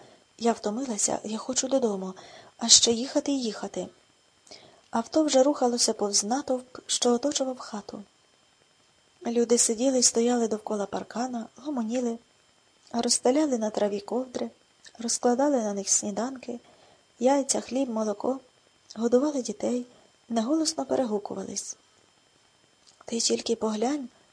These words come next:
прокоментувала Єва, повільно об'їжджаючи зграйки людей і пильно розглядаючи юрму. За вікном автомобіля пропливали обличчя насторожених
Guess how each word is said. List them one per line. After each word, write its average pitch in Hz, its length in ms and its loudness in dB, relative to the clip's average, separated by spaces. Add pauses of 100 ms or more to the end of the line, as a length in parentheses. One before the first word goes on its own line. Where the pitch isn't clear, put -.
(120)
прокоментувала 208 960 -2
Єва, 190 460 -2 (1160)
повільно 220 420 0
об'їжджаючи 214 600 2
зграйки 208 440 -2
людей 285 440 0
і 240 80 -2
пильно 320 520 -2
розглядаючи 220 760 -2
юрму. 196 380 -6 (1600)
За 220 180 2
вікном 226 380 -2
автомобіля 214 760 -2
пропливали 254 560 0
обличчя 240 640 -2
насторожених 226 800 -2